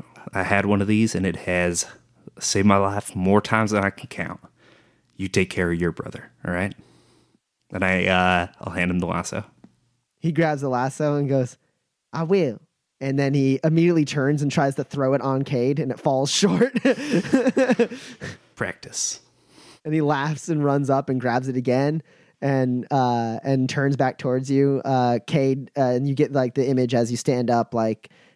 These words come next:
Speaker 2: and Welby's kinda leaning against Cade. Cade's got his arm around Welby. Welby's holding on to the lasso, and, uh, you see these two brothers together helping each other. And, uh, uh, Cade smiles and says, "Thank you, Pete,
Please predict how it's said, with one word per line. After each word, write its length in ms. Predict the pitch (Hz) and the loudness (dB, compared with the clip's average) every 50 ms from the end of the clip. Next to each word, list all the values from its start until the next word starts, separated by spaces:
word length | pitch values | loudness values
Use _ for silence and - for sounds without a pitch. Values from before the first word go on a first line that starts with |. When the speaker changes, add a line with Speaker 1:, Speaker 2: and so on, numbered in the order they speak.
| _ - | _ -4
Speaker 2:
and 320 | 120 117 110 113 113 107 - 135 | -2 0 0 0 0 0 0 0
Welby's 360 | 139 131 127 123 127 123 - | 2 2 2 0 -2 -2 -2
kinda 240 | - 151 131 127 123 | -2 -2 0 0 0
leaning 320 | 127 127 127 127 123 120 | 0 0 0 0 0 0
against 360 | 123 113 127 123 120 - - | 0 0 0 0 -2 -2 -4
Cade. 320 | - - 139 117 117 113 - | -4 -2 0 0 0 0 0
Cade's 240 | - 139 120 120 | 0 0 0 2
got 160 | 101 - 113 117 | 2 0 0 0
his 100 | 117 110 | 2 0
arm 180 | 117 113 113 113 | 0 0 0 0
around 220 | 113 113 113 113 | 0 0 0 0
Welby. 360 | 113 110 113 110 120 113 117 | 0 0 0 0 2 0 2
Welby's 340 | 110 117 113 113 113 113 - | 2 2 2 2 0 -2 -2
holding 220 | - 131 117 113 | 0 0 0 0
on 140 | 117 107 110 | 0 0 0
to 60 | 110 | -2
the 100 | 107 110 | -2 -2
lasso, 600 | 104 107 107 107 107 - - 123 107 104 107 104 - - - - _ _ _ | 0 2 2 2 0 -2 -2 -2 0 0 0 -2 -4 -8 -20 -20 _ _ _
and, 440 | - 92 104 107 107 107 107 104 - - | -6 -4 -2 0 0 0 -2 -2 -4 -6
uh, 380 | - 101 104 104 101 98 101 101 - _ _ _ _ _ _ _ | -4 -2 0 2 2 2 0 0 -4 _ _ _ _ _ _ _
you 100 | - 107 | -14 -10
see 240 | 98 - - 143 131 | -8 -4 0 0 2
these 200 | 113 123 120 113 | 2 0 -2 -2
two 180 | - - 127 113 | 0 0 0 2
brothers 460 | 95 117 110 107 107 107 107 107 - | 2 0 0 2 0 0 -2 -4 -6
together 560 | - - 120 110 110 107 104 101 101 101 98 _ _ _ - | -6 -6 -4 -4 -2 -2 0 0 -2 -2 -4 _ _ _ -6
helping 300 | - 110 107 - 117 113 | -4 -4 -4 -2 -2 -4
each 180 | 113 - - | -4 -2 0
other. 320 | 113 107 98 101 101 101 98 _ _ _ _ _ _ _ _ | 0 0 0 0 -2 -2 -4 _ _ _ _ _ _ _ _
And, 340 | - 92 95 98 101 104 101 | -10 -6 -4 -2 -2 0 2
uh, 340 | 107 101 98 101 101 101 104 101 - _ _ _ _ _ _ _ _ _ _ _ - | 2 2 4 2 2 2 0 -2 -6 _ _ _ _ _ _ _ _ _ _ _ -10
uh, 180 | 101 95 92 95 - | -6 -4 -4 -4 -2
Cade 220 | - - 131 123 | 0 0 0 0
smiles 340 | - 135 120 123 123 120 120 | 0 0 0 0 0 -2 -4
and 100 | 131 123 | -6 -4
says, 240 | - 139 131 127 - _ _ _ _ _ _ _ _ _ _ _ - | 0 0 -2 -2 -4 _ _ _ _ _ _ _ _ _ _ _ -8
"Thank 160 | 220 220 185 | -8 -8 -8
you, 80 | - - | -8 -8
Pete, 260 | - 131 131 147 - | -4 -4 -4 -4 -4